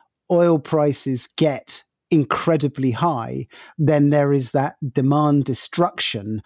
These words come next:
or that potential for demand destruction because people literally can't afford fossil fuels, so they look for alternative sources of energy. So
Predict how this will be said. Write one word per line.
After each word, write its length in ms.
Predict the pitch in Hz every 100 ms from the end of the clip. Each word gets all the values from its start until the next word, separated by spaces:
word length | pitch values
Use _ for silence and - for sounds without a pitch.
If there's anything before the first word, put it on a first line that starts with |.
| - -
or 80 | 131
that 200 | 135 -
potential 640 | 151 - - 185 214 151
for 180 | 123 135
demand 460 | 120 127 131 123 117
destruction 840 | 113 - - 175 - - 98 104 - - - -
because 500 | - - 185 156 -
people 640 | - 180 - 156 143 131 - - _
literally 800 | 170 190 220 - 143 131 127 120 - _ _ _
can't 380 | - 180 160 147
afford 720 | 139 - 185 190 143 107 104 - _ _ _ -
fossil 400 | 160 113 139 113
fuels, 640 | - 151 123 113 110 - -
so 280 | - - 165
they 160 | 139 135
look 280 | 135 151 -
for 240 | - 123
alternative 560 | 123 - 135 127 135 120
sources 420 | - 131 131 127
of 60 | 151
energy. 380 | 143 107 107
So 440 | 104 - 131 131